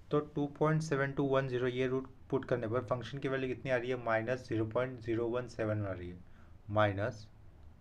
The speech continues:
ज़ीरो पॉइंट ज़ीरो वन सेवन वन, ये value आई। ये minus आने के कारण ये वैल्यू कैसे होगी, less than zero होगी ना। अभी देखो,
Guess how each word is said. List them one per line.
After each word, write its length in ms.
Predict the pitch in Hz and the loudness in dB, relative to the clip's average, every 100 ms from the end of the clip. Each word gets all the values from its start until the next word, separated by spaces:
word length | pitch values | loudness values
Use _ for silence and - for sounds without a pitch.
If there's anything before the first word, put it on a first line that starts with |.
| - | -10
ज़ीरो 280 | 107 110 110 | -2 0 0
पॉइंट 420 | 107 107 131 123 107 | 0 -2 -2 -8 -10
ज़ीरो 260 | 104 107 120 | -4 0 2
वन 200 | 113 139 - - - - - | 0 -2 -6 -16 -20 -20 -8
सेवन 420 | 123 117 120 117 | -2 0 0 -2
वन, 220 | 123 123 | -4 -4
ये 140 | 117 123 | -2 2
value 260 | 113 101 | 2 2
आई। 100 | 104 | -2
ये 140 | 123 117 | -2 -4
minus 400 | 113 113 127 - | 0 0 0 0
आने 140 | 123 | 0
के 160 | 120 - | 0 -2
कारण 120 | 127 123 | -2 0
ये 120 | 123 | 0
वैल्यू 260 | 120 120 120 | 0 -2 -4
कैसे 240 | 120 117 | -4 -2
होगी, 280 | 117 123 117 | -4 -4 -2
less 220 | 120 117 | -2 -2
than 180 | 123 117 | -4 -2
zero 140 | 120 | -2
होगी 260 | 117 110 110 | 0 0 -2
ना। 180 | 131 - - - - | -4 -8 -16 -18 0
अभी 180 | 131 160 | 2 2
देखो, 260 | 139 - | 0 -2